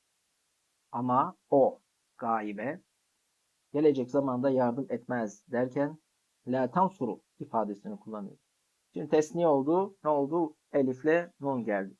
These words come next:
La tansuran. Fiili muzari. Geniş zaman, nefi istikbal. Geleceği olumsuz diyoruz. Tabi böyle söyleyince de sanki geleceği olumsuzlamak kötü anlaşılabilir. Öyle demiyoruz yani. İleride yardım etmeyecek manasında.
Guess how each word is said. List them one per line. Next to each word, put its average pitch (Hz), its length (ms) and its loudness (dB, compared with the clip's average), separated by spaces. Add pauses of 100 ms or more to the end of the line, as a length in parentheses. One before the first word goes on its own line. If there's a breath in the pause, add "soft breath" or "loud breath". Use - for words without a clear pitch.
La 143 240 4
tansuran. 123 580 -4 (500)
Fiili 151 260 2
muzari. 120 480 0
Geniş 123 240 -8
zaman, 127 360 -4
nefi 139 220 -6
istikbal. 123 520 -4 (380)
Geleceği 120 360 0
olumsuz 117 420 -4
diyoruz. 131 360 -4 (140)
Tabi 120 260 -6
böyle 120 200 -2
söyleyince 117 460 -6
de 92 140 -10 (560)
sanki 110 300 -14
geleceği 107 380 -6
olumsuzlamak 101 720 -10 (340)
kötü 120 180 -10
anlaşılabilir. 107 640 -8 (420)
Öyle 131 180 0
demiyoruz 120 380 0
yani. 113 320 0 (300)
İleride 147 340 4
yardım 131 340 2
etmeyecek 120 480 -4 (180)
manasında. 107 720 -6